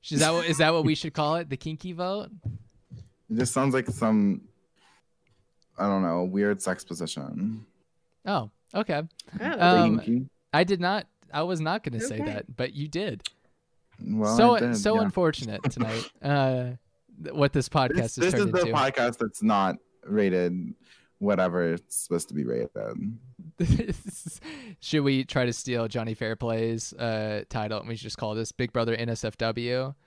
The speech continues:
Speaker 1: Or what?
Speaker 2: <laughs> I don't know if we've reached that extreme yet.
Speaker 1: You did last week for sure.
Speaker 3: Mm-hmm.
Speaker 1: Um, <laughs>
Speaker 2: Please, please.
Speaker 1: You really did.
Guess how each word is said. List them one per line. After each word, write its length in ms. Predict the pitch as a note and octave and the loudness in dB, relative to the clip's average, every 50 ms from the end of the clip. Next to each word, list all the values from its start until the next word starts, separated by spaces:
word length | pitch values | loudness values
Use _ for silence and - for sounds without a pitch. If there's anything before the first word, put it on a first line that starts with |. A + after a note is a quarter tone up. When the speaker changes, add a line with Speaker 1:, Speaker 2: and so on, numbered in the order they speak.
| _ _ _ _ _ _ _ - | _ _ _ _ _ _ _ -4
Speaker 1:
Or 460 | - B2 A#2+ A2+ A2 G#2 G2+ G2+ G2+ - - - | -2 0 0 2 0 0 -2 -2 -4 -6 -6 -4
what? 340 | - A#2+ A2+ G#2+ - G1+ - - | -2 0 0 0 0 -4 -6 -8
Speaker 2:
<laughs> 60 | - - - - - - - - _ _ - - - - - - - - | -6 -6 -6 -6 -8 -16 -20 -20 _ _ -8 -8 -8 -10 -16 -12 -4 0
I 40 | B2 | 2
don't 100 | D3 D#3 | 2 4
know 40 | D#3+ | 4
if 60 | C#3 | 4
we've 180 | D#3 C#3 A#2+ A2+ | 2 2 4 4
reached 240 | A2+ G#2+ - - - | 2 2 2 0 2
that 180 | G#2 F#2+ F#2+ | 2 2 4
extreme 540 | F#2 F#2 - - - - F#2+ F#2+ F#2 F2+ F2+ | 2 0 -2 -4 -6 -2 0 0 2 2 2
yet. 240 | F2 E2+ E2 E2+ F#3 F#3+ - - - - - - | 2 0 0 -2 -4 -8 -12 -16 -20 -18 -14 -10
Speaker 1:
You 220 | C#3 C3 F3+ A3 A3 | -4 -2 0 0 0
did 460 | F#3+ G#3+ G#3 G3+ F#3+ F3 D#3+ - - - | 2 2 2 2 2 -2 -6 -8 -8 -4
last 340 | D3+ C#3+ D3 C#3+ - - - | 0 0 0 0 -2 -4 -6
week 200 | A2 G#2 - - | -8 -8 -8 -8
for 120 | - A#2 | -6 -6
sure. 520 | - - - B2 A#2+ G#2+ G2+ - - A#2 - - A3 | -6 -4 -4 -4 -2 -4 -4 -8 -10 -12 -14 -14 -14
Speaker 3:
Mm-hmm. 540 | A#3+ A#3 A3+ B3+ A#3 B3+ A#3+ G3+ G3 G3+ | -10 -6 -4 -2 0 0 0 0 2 2
Speaker 1:
Um, 300 | C3 C3 C3 B2+ B2 A#2 | 4 4 4 4 2 0
<laughs> 240 | A#2+ A#2+ - - - | -2 -4 -6 -2 0
Speaker 2:
Please, 640 | - A#2+ - - A#2 G#2 G#2 G2+ G2 G2 F#2+ F#2+ F#2 F#2+ G2+ - _ _ _ - | 2 2 4 6 6 6 6 6 4 2 2 2 0 0 -2 -4 _ _ _ -6
please. 640 | - A2+ G2+ F#2+ F#2+ F#2 F2+ F2+ F2 F2+ F#2 F#2+ F#2+ - - - _ _ - - - - - _ - A#3+ E4+ F#4 E4+ E4 D#4 D4+ D4 C4 - | -2 0 2 2 2 2 2 2 0 0 0 -2 -4 -8 -12 -20 _ _ -20 -16 -16 -16 -16 _ -12 -8 -6 -6 -6 -6 -6 -6 -6 -8 -6
Speaker 1:
You 200 | - F3 E3+ E3+ | -4 -2 0 0
really 200 | F#3+ G#3+ A#3 A3 | 0 0 -2 -4
did. 400 | G3 G#3+ B3+ C#4+ F#3 - C3 | -6 -6 -6 -6 -8 -10 -10